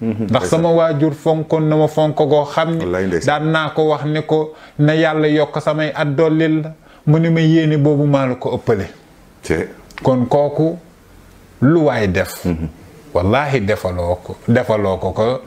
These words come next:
Speaker 1: Yàlla.
Speaker 2: man nga ko defal.
Speaker 1: Wallaay, ndeysaan.
Speaker 2: Maa ngi leen di ñaanal.
Speaker 1: Mhm.
Speaker 2: Yal na Yàlla guddal fanum ñépp.
Speaker 1: Allahumma
Speaker 2: Yal na Yàlla suturaal ñépp.
Speaker 1: Amiin, yaa
Speaker 2: Di
Speaker 1: Rabbi.
Speaker 2: dénk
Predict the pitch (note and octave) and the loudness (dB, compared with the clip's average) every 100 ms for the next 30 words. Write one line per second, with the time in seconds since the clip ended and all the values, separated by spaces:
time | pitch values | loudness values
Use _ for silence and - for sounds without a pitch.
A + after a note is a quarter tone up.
0 | - - D#2 D2+ D2 A#2+ B2 G#2+ G2 F2 | -16 -18 -12 -8 0 2 2 0 -2 -2
1 | D#2 - D2 D2+ C#2+ C#2 C2 - C3 F#3+ | -4 -6 -8 -6 -4 -4 -4 0 0 2
2 | G#3 G#3+ F#3+ D#3+ C3 C3 D3 A#2 F2+ D#2+ | 0 2 2 2 2 2 0 -4 -6 -6
3 | E2+ E2 D2 - A2+ D#3+ E3 D#3+ D#3 D3 | -6 -6 -8 -8 -2 0 0 0 2 0
4 | C3+ C3+ C3 C3 B2 G#2 A2+ B2+ - F2 | 2 2 0 0 0 2 0 -2 -6 -6
5 | F2+ D#2 D#2 F2 B2 E3 F#3 F#3 F#3 F#3 | -4 -4 -4 -2 0 0 0 0 0 -2
6 | D#3+ F#3 F3 D#3+ D3 B2 B2 C3 F#2+ F2 | -2 -2 0 2 0 0 2 0 0 -2
7 | G2 D#2 C#3 F#3+ F#3+ A#3+ A3+ | -2 0 2 2 4 2 0